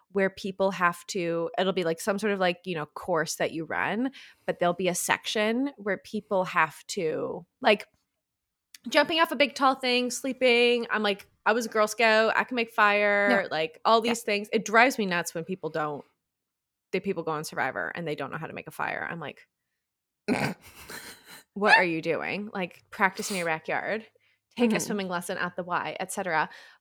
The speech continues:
Speaker 1: But they have to dig. There's, like,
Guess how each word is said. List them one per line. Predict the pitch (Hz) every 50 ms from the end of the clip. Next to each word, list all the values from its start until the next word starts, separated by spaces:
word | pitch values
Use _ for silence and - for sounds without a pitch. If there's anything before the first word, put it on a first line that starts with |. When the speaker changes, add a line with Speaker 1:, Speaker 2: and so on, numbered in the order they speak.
| _
Speaker 1:
But | - 240 220 214 202 185 - - _ _ _ _ _ _ _ _ _ _ -
they | 190 202 214 214
have | 220 202 190 180 - -
to | - - 254 247 233 220 208 - - - 185 _ _
dig. | - 202 185 185 190 208 233 226 302 311 302 294 _ _ _ _ -
There's, | 220 214 208 208
like, | 202 180 180